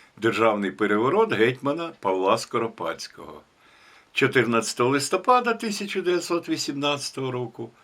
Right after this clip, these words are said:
Акт Федерації. Створення директорії. Чотирнадцятого грудня тисяча дев'ятсот вісімнадцятого року.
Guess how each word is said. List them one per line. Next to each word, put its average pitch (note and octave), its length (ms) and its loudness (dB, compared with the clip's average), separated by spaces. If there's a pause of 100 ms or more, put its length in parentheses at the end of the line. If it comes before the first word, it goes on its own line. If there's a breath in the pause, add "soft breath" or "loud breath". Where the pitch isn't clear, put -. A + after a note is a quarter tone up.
(140 soft breath)
Акт B2+ 380 0
Федерації. F#2+ 840 0 (300 soft breath)
Створення B2+ 920 0
директорії. F2 880 -4 (680 soft breath)
Чотирнадцятого C3 800 2
грудня A#2 680 2
тисяча - 440 -6
дев'ятсот F2+ 460 -4
вісімнадцятого E2 840 -8
року. D#2 380 -14